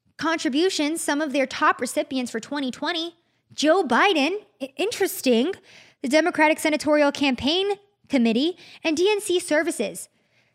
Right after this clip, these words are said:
So Pfizer gifted Joe Biden over three hundred and eighty-one thousand dollars. They gifted the Democratic Sen-, Senatorial Committee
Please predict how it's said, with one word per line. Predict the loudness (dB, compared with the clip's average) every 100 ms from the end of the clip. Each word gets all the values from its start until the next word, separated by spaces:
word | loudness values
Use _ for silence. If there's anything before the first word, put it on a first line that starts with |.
| _ _ -2
So | 2 4 4 2 -4
Pfizer | 2 2 4 0 0
gifted | 0 0 -2 2
Joe | 2
Biden | 4 2 0 -2 -6 -10 _ -2
over | 0 -2
three | 0 -2
hundred | 0 -2 -2 -2
and | -2
eighty-one | -2 0 0 0 0 0
thousand | 0 0 0 0
dollars. | 0 0 0 -2 -6 -14 -20 _ _
They | -2
gifted | 0 0 0
the | 0
Democratic | 0 -2 -2 -2 -2
Sen-, | -6 -4 -4 -4
Senatorial | -4 -4 0 0 0
Committee | -2 -2 0 -2 -4